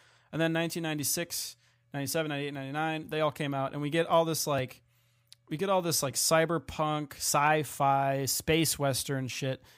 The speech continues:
And it's all great. Like, you know, Sam already mentioned a bunch of them. We have, like, Cowboy Bebop was, that's one of the most,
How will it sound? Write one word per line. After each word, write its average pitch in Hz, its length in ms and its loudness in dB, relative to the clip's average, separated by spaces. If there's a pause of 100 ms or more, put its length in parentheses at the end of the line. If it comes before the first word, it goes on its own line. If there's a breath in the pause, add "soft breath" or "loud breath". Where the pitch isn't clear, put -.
(140 soft breath)
And 143 120 0
it's 147 140 -2
all 170 180 10
great. 135 440 -2
Like, 120 360 -6 (360 soft breath)
you 147 100 0
know, 139 240 2
Sam 156 260 4
already 139 140 4
mentioned 139 400 0
a 123 40 -2
bunch 127 260 -4
of 131 80 -2
them. 123 200 -2
We 135 120 -2
have, 123 180 -2
like, 120 220 -4 (160)
Cowboy 143 340 4
Bebop 139 560 2
was, 233 480 -6
that's 139 280 -2
one 139 120 -2
of 131 60 -4
the 127 60 -4
most, 127 480 -4